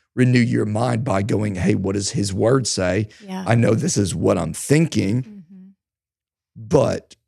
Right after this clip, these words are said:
Speaker 1: what does God actually say about this?"
Speaker 2: Mm-hmm.
Speaker 1: You know, I, I think the verse, um, man, I'm trying to remember it off the top of my head. Uh, I, I believe that it was in Philippians,
Speaker 2: Mm-hmm.
Speaker 1: but he says, you know, "Whatever's true, whatever's
Speaker 2: Yes.
Speaker 1: lovely, whatever's pure,
Speaker 2: Mm-hmm.
Speaker 1: whatever is admirable,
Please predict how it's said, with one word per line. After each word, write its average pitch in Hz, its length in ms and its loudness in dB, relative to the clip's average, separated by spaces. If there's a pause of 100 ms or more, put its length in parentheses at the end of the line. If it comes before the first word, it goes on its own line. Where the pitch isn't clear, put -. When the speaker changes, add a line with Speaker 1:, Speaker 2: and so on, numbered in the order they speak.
(200)
Speaker 1:
what 123 180 2
does 101 160 -2
God 139 300 0
actually 92 340 0
say 85 180 0
about 82 300 -2
this?" 110 280 0
Speaker 2:
Mm-hmm. - 100 -8
Speaker 1:
You 113 40 6
know, 107 160 2
I, 78 180 -6 (140)
I 110 60 0
think 107 240 0
the 104 100 0
verse, 107 600 -2
um, 90 400 -4 (300)
man, 85 140 -4
I'm 82 80 -4
trying 98 200 -4
to 76 120 -4 (280)
remember 92 360 -2
it 95 60 0
off 87 180 -6
the - 60 -16
top - 140 -2
of - 40 -10
my 92 140 -4
head. 90 300 0 (400)
Uh, 104 260 2 (300)
I, - 40 0
I - 40 2
believe 113 260 2
that - 100 -4
it 104 60 -4
was 131 180 -2
in 107 180 -4
Philippians, 110 760 -2
Speaker 2:
Mm-hmm. 208 340 -2
Speaker 1:
but 196 100 4
he 113 80 2
says, 127 360 -2
you 117 80 0
know, 101 140 2
"Whatever's 107 460 0
true, 113 280 2
whatever's 101 400 0
Speaker 2:
Yes. - 80 0
Speaker 1:
lovely, 95 340 0
whatever's 104 420 -2
pure, - 360 0
Speaker 2:
Mm-hmm. - 100 2
Speaker 1:
whatever 107 320 0
is 107 120 -4
admirable, 98 800 -2